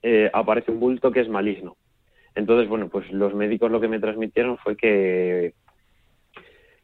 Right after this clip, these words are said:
que los tiempos, eh,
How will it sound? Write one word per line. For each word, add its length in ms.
que 320
los 200
tiempos, 540
eh, 640